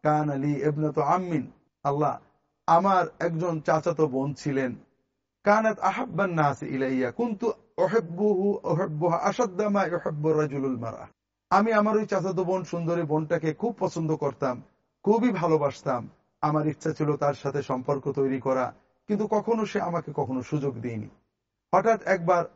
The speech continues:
আমাদের দেশে দুর্ভিক্ষ হলো, অভাব অনটন, তার পিতা অসুস্থ, অর্থের সন্ধানে ব্যর্থ হয়ে আমার কাছে আসলো।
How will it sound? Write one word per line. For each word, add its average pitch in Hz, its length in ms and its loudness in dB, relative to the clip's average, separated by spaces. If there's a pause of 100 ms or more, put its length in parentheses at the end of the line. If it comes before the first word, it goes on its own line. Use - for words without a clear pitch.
(120)
আমাদের 151 380 0
দেশে 151 220 -2
দুর্ভিক্ষ 156 460 0
হলো, 156 320 0 (300)
অভাব 175 400 4
অনটন, 156 460 0 (260)
তার 143 200 4
পিতা 139 240 -2
অসুস্থ, 135 480 -4 (520)
অর্থের 202 400 6
সন্ধানে 190 460 0
ব্যর্থ 165 300 2
হয়ে 156 220 2
আমার 143 260 0
কাছে 139 220 -6
আসলো। 127 440 -4